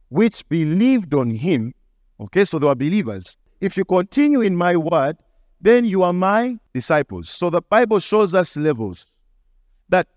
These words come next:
there were Jews that came to him and they believed in him. They, some believed that he was the Messiah, some believed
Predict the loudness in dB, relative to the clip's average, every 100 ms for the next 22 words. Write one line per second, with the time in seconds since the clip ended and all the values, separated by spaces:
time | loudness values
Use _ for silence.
0 | _ 0 2 2 2 0 2 0 -2 0
1 | 0 0 -2 -2 0 -2 -2 -2 -2 -2
2 | 0 0 0 -2 -2 -2 -4 -6 _ _
3 | _ _ _ _ -6 -6 0 2 2 2
4 | 0 0 -2 -4 -2 -2 -4 -20 _ _
5 | 0 2 2 -2 -14 _ -2 -2 0 2
6 | 2 0 0 0 0 0 0 -2 -4 -8